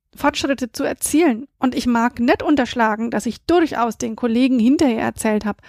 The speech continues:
dass das eine schwere Geburt gewesen ist. Keine Frage. Der Unterschied liegt doch daran, dass ich den Patienten mit seinem Leid gesehen hab. Und ich mein, das Leid, das er erwartet hat, <laughs> wenn er mit mir zusammenarbeiten durfte.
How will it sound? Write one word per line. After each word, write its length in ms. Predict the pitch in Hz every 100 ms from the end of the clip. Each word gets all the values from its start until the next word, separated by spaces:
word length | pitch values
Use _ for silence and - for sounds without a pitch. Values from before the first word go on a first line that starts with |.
| - - - -
dass 160 | 240
das 200 | 247 214
eine 100 | 233
schwere 360 | - 226 202 214
Geburt 340 | 196 294 -
gewesen 380 | 247 196 196 -
ist. 300 | 196 - -
Keine 280 | 185 180 185
Frage. 440 | - 180 254 220 - - - -
Der 180 | 247 -
Unterschied 600 | 359 453 403 - 302 226 - _ -
liegt 300 | 285 - -
doch 140 | -
daran, 440 | - 220 226 202 - - - _
dass 160 | 262 226
ich 140 | 240
den 180 | 247 226
Patienten 1040 | - 214 - 254 285 359 392 - 220 202 - _ _ -
mit 260 | 277 -
seinem 440 | - 262 247 247 247
Leid 360 | 233 - -
gesehen 380 | 233 254 226 208
hab. 240 | 202 - _ -
Und 280 | 240 294 285
ich 140 | 269
mein, 280 | 285 262 262
das 180 | 262 -
Leid, 540 | 233 247 311 - -
das 120 | 240
er 100 | 247
erwartet 680 | 233 214 226 - - - -
hat, 260 | 269 254 220
<laughs> 60 | 269
wenn 120 | 277
er 120 | 269
mit 240 | 254 262
mir 260 | 254 269 269
zusammenarbeiten 1120 | - 262 - 262 240 226 - 359 - 254 226
durfte. 440 | 220 202 - 202